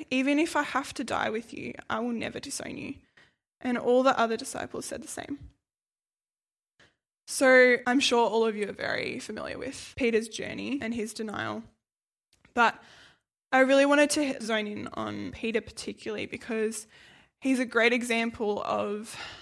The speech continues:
someone like us who knows who God is, who knows who Jesus is, who knows the depth and the breadth of his love, who knows the grace and the character of God,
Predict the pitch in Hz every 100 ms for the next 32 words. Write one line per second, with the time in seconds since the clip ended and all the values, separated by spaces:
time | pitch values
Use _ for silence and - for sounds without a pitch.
0 | - - _ _ _ _ _ _ _ -
1 | 269 277 330 415 - - _ _ _ -
2 | 220 226 214 269 - - - - - _
3 | - 254 247 247 - 233 220 226 254 302
4 | 254 214 208 339 359 - - _ _ _
5 | _ _ _ 262 254 226 226 226 - 247
6 | 220 208 208 - 233 240 240 - - -
7 | _ 254 254 240 240 240 254 - - -
8 | 226 226 254 - 262 - - 233 240 226
9 | - - 392 - - _ _ _ _ _
10 | _ _ _ - 262 254 254 262 269 -
11 | - - - - 247 247 285 214 262 -
12 | - - - 226 214 214 220 - - -
13 | - - - - 226 - 226 240 262 208
14 | - - - -